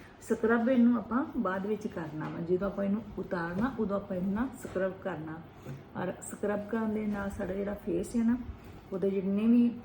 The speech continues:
ਮਤਲਬ ਓਪਨ ਪੋਰਸ ਉਹ ਵੀ ਸਾਰੇ ਜਿਹੜੇ ਆ ਉਹਨਾਂ ਦੇ ਵਿੱਚ ਵੀ ਚਲ ਜਾਂਦਾ, ਔਰ ਉਹਨਾਂ ਨੂੰ ਨਾ ਜਦੋਂ ਆਪਾਂ ਮਲਦੇ ਆ ਨਾ ਉਹਦੇ ਨਾਲ ਫਿਰ ਸਾਡੀ ਸਕਿਨ ਦਾ ਜਿਹੜਾ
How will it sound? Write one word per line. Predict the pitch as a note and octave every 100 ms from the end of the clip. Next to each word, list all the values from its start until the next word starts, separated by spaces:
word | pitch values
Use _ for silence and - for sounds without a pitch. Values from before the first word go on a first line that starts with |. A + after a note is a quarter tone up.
| -
ਮਤਲਬ | G3+ G3+ G3+
ਓਪਨ | - G#3+
ਪੋਰਸ | - G3+ F#3+ -
ਉਹ | -
ਵੀ | G#3
ਸਾਰੇ | A3 G3 F3+ G3
ਜਿਹੜੇ | F3+ F#3 G3
ਆ | C4 - - - - - -
ਉਹਨਾਂ | A3 G3 G3+
ਦੇ | G#3
ਵਿੱਚ | G3+ G3
ਵੀ | G3
ਚਲ | G3+ G3+ F#3+
ਜਾਂਦਾ, | G3+ G3+ A#3
ਔਰ | A3+ G3
ਉਹਨਾਂ | G#3 A3
ਨੂੰ | G#3+ A3 A3+
ਨਾ | C4+ -
ਜਦੋਂ | G3+ G#3 G3+
ਆਪਾਂ | G3+
ਮਲਦੇ | G3+ F3+ F3+ F#3 C#4+
ਆ |
ਨਾ | C#4 D4 - - - -
ਉਹਦੇ | A3 A#3+
ਨਾਲ | A#3 A3+ A3+
ਫਿਰ | A#3 A3
ਸਾਡੀ | A3 G#3
ਸਕਿਨ | - - G#3+ A3+
ਦਾ | A3+
ਜਿਹੜਾ | G#3+ G3+ G#3